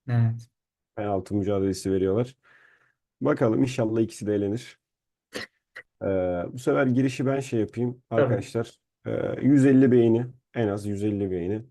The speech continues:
Speaker 2: Aynı şekilde yorumlarda sağa kaydırdığınızda hype tuşuna basarsanız haftada üç hakkınız var. Çok makbule geçer. Hafta sonu daha iyi, daha bomba gibi geliyoruz.
Speaker 1: Hı hı.
Speaker 2: Yakın zamanda Instagram'da bizi takip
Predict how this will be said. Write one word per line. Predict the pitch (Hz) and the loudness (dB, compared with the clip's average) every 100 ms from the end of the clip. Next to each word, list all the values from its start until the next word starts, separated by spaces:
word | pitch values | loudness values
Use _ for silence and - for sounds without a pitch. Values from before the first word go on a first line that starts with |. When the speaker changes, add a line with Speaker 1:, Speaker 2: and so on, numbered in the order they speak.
| _ _ _ _ - | _ _ _ _ -4
Speaker 2:
Aynı | 120 117 | 2 2
şekilde | 110 113 98 92 | 0 -2 -2 0
yorumlarda | 113 - 120 107 107 101 92 104 | 0 2 2 4 2 0 -2 -4
sağa | - 127 117 | -2 -2 -2
kaydırdığınızda | 117 98 95 90 95 101 113 | -2 -4 -4 -6 -6 -4 -4
hype | - 117 113 | 0 -2 -2
tuşuna | 113 - 107 | -8 -6 -4
basarsanız | 104 104 107 - 95 107 | -4 -2 -6 -4 -6 -6
haftada | - 110 - 104 107 | -4 -4 -2 2 2
üç | 107 | 2
hakkınız | 107 - 92 92 | -4 -4 -4 -2
var. | 104 104 | -4 -2
Çok | 135 127 | -2 0
makbule | 110 101 - 95 | -2 -2 -2 -2
geçer. | 92 95 123 127 _ _ _ _ | 0 -2 -4 -4 _ _ _ _
Hafta | 139 127 123 | -4 -2 -6
sonu | 120 123 123 | -2 0 2
daha | 117 120 113 | 0 2 2
iyi, | 113 117 | 2 0
daha | 117 117 | 0 2
bomba | 113 113 117 | 0 0 0
gibi | 104 101 | -2 -4
geliyoruz. | 98 104 110 127 - _ _ | -4 -2 -4 -6 -14 _ _
Speaker 1:
Hı | - | -16
hı. | 139 | -16
Speaker 2:
Yakın | 143 123 123 117 165 | -12 0 0 4 4
zamanda | 135 123 107 107 113 113 - _ | 4 2 0 -2 -2 -6 -10 _
Instagram'da | 113 - 120 110 113 113 110 | -4 -2 -2 0 0 0 -2
bizi | 110 | -4
takip | 123 113 107 120 127 | -2 -4 -4 -10 -12